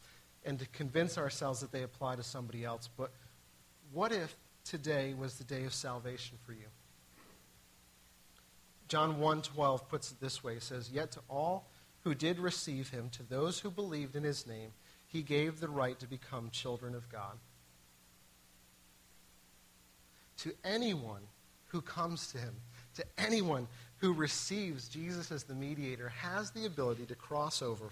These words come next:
from death into life. Do you realize that?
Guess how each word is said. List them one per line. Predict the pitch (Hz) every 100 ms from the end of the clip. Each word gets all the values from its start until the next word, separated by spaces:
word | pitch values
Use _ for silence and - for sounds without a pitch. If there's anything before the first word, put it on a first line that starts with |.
| -
from | 110 107
death | 120 143 - - - - - -
into | 120 120 120
life. | 110 95 - - - - - - - - - - -
Do |
you | 131
realize | 151 190 202 208 -
that? | 214